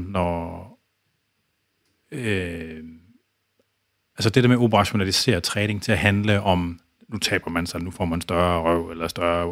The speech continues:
du ved, whatever, og sådan noget, ikke? Jeg synes, det er ret ærgerligt, fordi, altså, nu, øh, der er mange, enormt mange kvaliteter omkring det, der ligesom forsvinder. Altså,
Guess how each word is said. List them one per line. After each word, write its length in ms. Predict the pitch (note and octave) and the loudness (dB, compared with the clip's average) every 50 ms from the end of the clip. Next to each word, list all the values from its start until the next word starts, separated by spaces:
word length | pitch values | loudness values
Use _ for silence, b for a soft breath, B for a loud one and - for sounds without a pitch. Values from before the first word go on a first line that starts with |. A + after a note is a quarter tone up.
| F2+ - - | -6 -8 -6
du 40 | G2 | -6
ved, 80 | F#2 | -4
whatever, 380 | F2+ F2 F2 F2 F2+ F#2 F#2 F2+ | 0 0 2 2 2 2 2 2
og 80 | F2 | 0
sådan 120 | - - G#2 | 0 -2 -2
noget, 100 | F#2 F#2+ | -2 0
ikke? 60 | G2+ | -2
Jeg 60 | G#2+ G2+ | 0 0
synes, 120 | A2 G#2+ | 0 2
det 120 | - A2+ | 4 4
er 80 | G2+ F#2 | 4 4
ret 100 | G2+ G#2+ | 2 2
ærgerligt, 460 | C#3 A#2 A2+ A#2+ C3+ D3 C#3+ C#3 C3+ | 2 4 4 6 6 6 6 4 2
fordi, 400 | - - B2+ A#2+ A#2 A#2 A#2 b b b b b b b b b b b b b b - | 4 2 6 6 6 6 4 b b b b b b b b b b b b b b 0
altså, 320 | - B2 G2+ G#2+ G2+ A#2+ - - | 2 2 2 2 0 0 -6 -8
nu, 440 | A2 A2 A#2+ A2+ A2+ G#2+ A2+ A2+ A2 | -10 -6 -4 -4 -4 -4 -6 -10 -10
øh, 500 | G#2 G#2 G2+ G2 F#2+ G2 F#2+ G2 G2+ G#2+ A2 - - - - - - | -8 -6 -6 -6 -6 -6 -8 -12 -14 -16 -18 -20 -20 -20 -14 -4 2
der 40 | - | 4
er 20 | A2 | 4
mange, 200 | A2 G#2+ A2 C3 | 6 6 6 6
enormt 160 | C3 C3 A#2+ | 6 8 8
mange 200 | A#2 A2+ A#2+ A#2 | 8 6 6 4
kvaliteter 580 | - - A2 G2+ G#2+ - - - D3 B2+ G2+ F2+ | 4 2 2 2 2 0 0 0 0 0 0 -4
omkring 360 | F#2 G2 - - A2 G#2 F#2+ | -12 -10 -4 -2 -2 -2 -2
det, 80 | F#2 E2 | -4 -4
der 40 | F2+ | -4
ligesom 200 | F#2+ F#2+ - - | -6 -6 -6 -12
forsvinder. 500 | - - G2+ - - G#2+ G#2 F#2 E2+ D#2 - _ _ _ _ _ _ _ _ _ _ _ _ _ _ _ _ - | -14 -12 -12 -8 -4 -4 -4 -4 -4 -8 -12 _ _ _ _ _ _ _ _ _ _ _ _ _ _ _ _ -10
Altså, 300 | - G#2+ - - F2 | -8 -6 -4 -4 -4